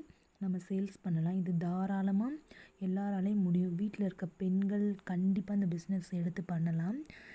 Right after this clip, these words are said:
இது வந்து ரொம்ப வளர்ந்துக்கிட்டு வர ஒரு பிசினஸ். ஏன்னா, ஆலிவேரா ஜெல் அப்படிங்கிறது, அஹ், அந்த காலத்துல யூஸ் பண்ணாங்க, தலைக்கு யூஸ் பண்ணாங்க,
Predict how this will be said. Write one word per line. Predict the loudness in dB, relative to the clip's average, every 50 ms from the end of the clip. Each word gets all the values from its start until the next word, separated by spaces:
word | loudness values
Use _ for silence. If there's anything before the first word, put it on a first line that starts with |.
| -18 -10 -4
இது | -2 0 2
வந்து | 2 2 2 2 0 2
ரொம்ப | 2 4 4 4 4 2 2
வளர்ந்துக்கிட்டு | 2 2 4 4 4 4 2 0 -2 -2
வர | 0 0 2 2 2
ஒரு | 2 4
பிசினஸ். | 4 2 2 2 4 4 6 6 4 2 0 2 2 2 2 0 -4 -12 -20 -20 -20 _ _
ஏன்னா, | -4 -2 0 0 0
ஆலிவேரா | 0 0 0 0 0 2 2 2
ஜெல் | 2 2 2 2 2 2
அப்படிங்கிறது, | 2 2 2 2 4 4 4 4 4 4 2 2 2 2 2 0 0 -4 -8 -18 -20 -20 -20 -10 -4
அஹ், | -2 -2 0 0 -2 -2 0
அந்த | 2 4 4 4 2
காலத்துல | 0 -2 -2 -2 0 -2 0 2 2
யூஸ் | 2 2 0 -4 -4
பண்ணாங்க, | 0 2 2 4 4 4 2 2 2
தலைக்கு | 0 0 0 0 -2 -2 -2 -2
யூஸ் | -2 -2 -4
பண்ணாங்க, | 0 2 4 4 4 4 4 4 4